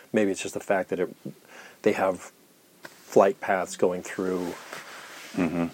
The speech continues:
Speaker 1: their centers. But, uh, yeah, I mean, I don't know. It's like this, like the Samsung, you could bring that. One guy tried to put a bomb in his shoes. Everybody has to take their shoes off forever. One guy, right?
Speaker 2: Yeah.
Speaker 1: Then the Samsung phone that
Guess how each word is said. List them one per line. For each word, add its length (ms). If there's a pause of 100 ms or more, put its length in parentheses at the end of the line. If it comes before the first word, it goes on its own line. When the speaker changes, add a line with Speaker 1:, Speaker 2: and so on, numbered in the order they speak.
Speaker 1:
their 160
centers. 560 (800)
But, 440
uh, 360 (100)
yeah, 300 (120)
I 60
mean, 180
I 100
don't 100
know. 200 (100)
It's 160
like 220
this, 180 (120)
like 120
the 60
Samsung, 720
you 100
could 160
bring 240
that. 340 (400)
One 200
guy 180
tried 180
to 40
put 100
a 60
bomb 200
in 40
his 80
shoes. 340
Everybody 300
has 120
to 60
take 100
their 100
shoes 280
off 400 (640)
forever. 460 (680)
One 220
guy, 300 (300)
right? 140
Speaker 2:
Yeah. 140
Speaker 1:
Then 100
the 80
Samsung 560
phone 340
that 140